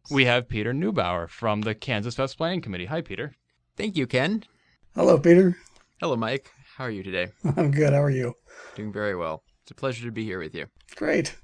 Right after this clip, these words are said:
Speaker 1: So, Peter, how did you get into the Apple two?
Speaker 2: I was introduced to the Apple two in third grade. I was part of a math program that incorporated a lab of Apple two Es into the curriculum. That was my first introduction to the Apple two,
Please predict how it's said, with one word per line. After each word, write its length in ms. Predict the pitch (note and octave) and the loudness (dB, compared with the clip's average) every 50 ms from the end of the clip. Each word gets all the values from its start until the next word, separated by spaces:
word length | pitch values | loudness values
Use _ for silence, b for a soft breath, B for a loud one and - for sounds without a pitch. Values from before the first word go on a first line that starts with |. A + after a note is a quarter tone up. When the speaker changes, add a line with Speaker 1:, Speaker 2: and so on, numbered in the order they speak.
| - - | -20 -18
Speaker 1:
So, 160 | - - E3+ | -6 -6 -6
Peter, 300 | C3+ - F#3 G3 E3+ A#2 | -4 0 0 0 0 0
how 140 | G2+ B2 C#3+ | 0 0 0
did 120 | D3 C#3+ D3 | 0 0 -2
you 60 | E3+ | -2
get 160 | D#3 C#3+ G#2+ | -2 -2 -2
into 160 | G#2 F#2+ - | -2 -4 -6
the 80 | G2+ F#2+ | -6 -6
Apple 220 | F2+ E2+ - F#2 | -6 -6 -8 -14
two? 200 | - F#2+ F2+ E2+ - _ _ _ _ _ _ _ _ _ _ | -16 -14 -16 -16 -16 _ _ _ _ _ _ _ _ _ _
Speaker 2:
I 80 | B2+ C#3 | 2 2
was 100 | D3+ E3 | 2 2
introduced 360 | E3+ F3 D#3+ C#3 C#3+ C#3+ - | 2 0 0 0 -2 -2 -4
to 80 | - | -4
the 120 | B2+ B2 A#2 | -2 0 0
Apple 600 | A#2 A#2 - B2+ A#2+ A#2 A#2 A2+ A2+ A2 G#2 b b b b _ - | 0 -2 -2 -2 -2 -2 -2 -2 -2 -4 -6 b b b b _ -14
two 400 | - - C3+ B2+ A#2 B2 B2+ A#2+ - | -6 -4 -2 -2 0 -2 -4 -4 -4
in 440 | - A2+ A2 G#2+ G#2+ G#2+ G#2 G#2 G2+ - _ | -4 -4 -4 -4 -4 -4 -6 -6 -8 -10 _
third 260 | - C3 B2 A#2+ A#2 G#2+ | -4 -4 -4 -4 -4 -4
grade. 400 | A#2 A2 G#2 G2+ A2 A#2+ C#3 b b b b b b b b b b _ - | -4 -4 -2 -2 -2 -4 -6 b b b b b b b b b b _ -4
I 400 | A#2 A#2 A2+ A#2 A#2 A#2+ A#2+ A#2+ | -2 -2 0 -2 -2 -2 -2 -2
was 160 | A#2 A#2+ A#2 | -4 -6 -6
part 320 | - - - C#3 C3+ C3+ C3 | -8 -8 -4 -4 -2 -2 -2
of 140 | C3 B2 B2+ | -2 -2 -2
a 240 | B2 B2 A#2+ A#2+ | -2 -2 -2 -2
math 340 | A2+ A2+ A2+ A#2+ B2+ C3+ - | -2 -2 -2 -2 -4 -6 -6
program 420 | _ - C3+ B2+ B2+ B2+ B2 B2 A#2+ | _ -6 -4 -4 -2 -2 -2 -2 -2
that 120 | A#2 A2+ | -4 -4
incorporated 1120 | A#2 A2+ A2+ - A#2 A#2 A2+ - - B2+ A#2 A#2 A#2 A2+ A#2 A2+ A2 A2 A2 G#2+ A2 A2 B B B B B B _ _ _ - | -6 -8 -8 -8 -10 -10 -10 -8 -6 -6 -4 -4 -4 -4 -2 -2 -2 -2 -4 -4 -6 -8 B B B B B B _ _ _ -8
a 160 | - A#2 A2 | -6 -6 -4
lab 400 | G#2 G#2 A2 A2+ A#2 B2 A#2+ A#2 | -4 -4 -4 -4 -4 -4 -4 -4
of 280 | A2+ G#2+ G#2 - - - | -6 -8 -10 -14 -10 -8
Apple 320 | - A#2 A#2 - - A2 - | -6 -6 -6 -6 -8 -12 -12
two 280 | - - - B2+ A#2 | -10 -8 -6 -4 -4
Es 320 | A2+ A#2 A#2 A#2 A2+ G#2+ A2 | -2 -2 -2 -2 -4 -4 -4
into 220 | G#2+ G#2 G#2+ A2 | -6 -6 -6 -8
the 100 | G2+ G#2 | -10 -12
curriculum. 640 | - - - A2+ A2 - A2+ E2 D2 C#2 - A#2 A2+ _ b b b b b b _ | -10 -8 -8 -8 -6 -8 -8 -10 -10 -10 -10 -12 -16 _ b b b b b b _
That 140 | - A#2+ - | -4 -4 -2
was 140 | A2 B2+ B2 | -2 -2 -4
my 260 | B2+ A#2+ A#2+ A#2 A2+ | -4 -4 -2 -4 -4
first 300 | A2 - C#3+ C#3+ C#3+ - | -4 -2 -2 -2 -2 -2
introduction 540 | D3+ C#3 C3+ B2 B2+ B2+ B2+ - - C3 A#2 | -2 -2 -2 0 0 -2 -2 -4 -8 -10 -8
to 40 | A2 | -6
the 140 | B2 A#2 | -6 -4
Apple 260 | A2+ A2+ - - G#2 - | -4 -4 -6 -8 -12 -14
two, 440 | - - B2 A#2+ B2 B2+ C#3 E3 E3 | -10 -6 -4 -4 -4 -4 -6 -6 -10